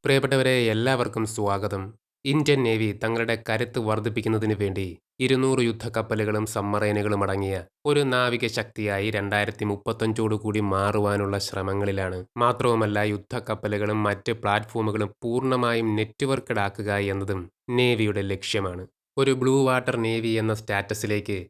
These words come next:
ഇത് ഇന്ത്യൻ നേവിയെ എത്തിക്കും. സ്വന്തം തീരങ്ങളിൽ നിന്നും അകലെ ഭൂമിയിൽ എവിടെയും എത്തിപ്പെടുവാനും ഓപ്പറേഷൻസ് നടത്തുവാനും കഴിയുന്ന ഒരു നേവിയെ വിളിക്കുന്ന പേരാണ് ബ്ലൂ വാട്ടർ നേവി. നാവികസേനകൾ രാജ്യങ്ങളുടെ ഏറ്റവും വലിയ സ്ട്രാറ്റജിക്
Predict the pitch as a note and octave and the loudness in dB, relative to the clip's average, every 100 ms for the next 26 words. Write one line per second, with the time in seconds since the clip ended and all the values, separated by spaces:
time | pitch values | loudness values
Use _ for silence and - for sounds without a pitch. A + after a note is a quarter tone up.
0 | _ D3 C3+ C3 C3 A#2 A#2 A2+ G#2+ G2+ | _ -2 2 2 2 0 0 0 0 0
1 | G2+ G2 F#2 - - F#2 - _ - - | -2 -2 -6 -10 -12 -16 -16 _ -14 -2
2 | B2+ B2 B2+ A#2 A2+ A#2 A2+ A2+ A2+ A2 | 0 2 0 0 2 2 2 2 2 2
3 | G2+ F#2+ G2+ F2 - _ A#2+ C3+ C#3+ C#3 | 2 0 -2 -4 -10 _ -4 0 4 4
4 | B2 A2+ A2+ A#2 A#2 G#2+ G#2+ A2+ G#2 G#2 | 4 2 2 2 2 0 -2 -4 -2 0
5 | G2+ G2+ F#2 - _ C#3+ C#3 C#3 C3+ C3 | 2 0 -4 -10 _ -4 -2 2 2 2
6 | C3 B2 A2 A2 A2 A2 A2 A2 G#2+ G#2+ | -2 0 -2 0 2 2 0 0 0 0
7 | G#2 G#2 G2+ G2 G#2 G#2+ A2 G#2+ G2+ G#2 | 0 0 0 0 0 2 0 0 -2 -2
8 | G2+ G2+ G2 G2 F#2+ F#2 F#2 - C3 C3 | -4 0 0 2 0 -2 -8 -6 2 4
9 | A#2+ G2+ G2 G2+ F#2+ F#2 F#2 F2+ F2+ _ | 4 0 -2 -6 -6 -6 -6 -8 -14 _
10 | _ C3 C3 C3+ C3 B2+ B2+ A#2 A2+ A2+ | _ 0 2 4 2 0 0 2 2 0
11 | A2 G#2+ A2+ A2+ A2+ A2+ G#2+ G#2+ A2 A2 | 0 0 0 0 0 0 2 2 0 -2
12 | A#2+ A2+ A2 A2 A2 - A2 A2 A2 A#2 | -2 0 2 0 -2 -2 -2 -2 -4 -8
13 | A2+ | -8